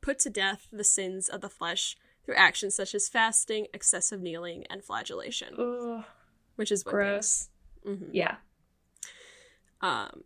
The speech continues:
Speaker 1: yeah. She is also often depicted with a wound on her forehead, which is believed to signify a partial stigmata, which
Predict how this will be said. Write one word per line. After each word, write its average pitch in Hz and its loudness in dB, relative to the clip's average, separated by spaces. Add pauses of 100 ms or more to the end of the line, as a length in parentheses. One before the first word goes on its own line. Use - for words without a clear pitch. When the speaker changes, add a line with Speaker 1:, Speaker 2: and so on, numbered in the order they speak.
(120)
Speaker 1:
yeah. - -2 (1160)
She - 6
is 294 4
also 302 8
often 240 2
depicted 226 -4
with 214 -4
a 208 -2
wound 233 -4
on 202 2
her 180 -2
forehead, - -6 (180)
which 214 -2
is 190 -2
believed 190 -6
to - -2
signify 190 -2
a 170 -6
partial 208 -4
stigmata, 202 -2 (680)
which 262 6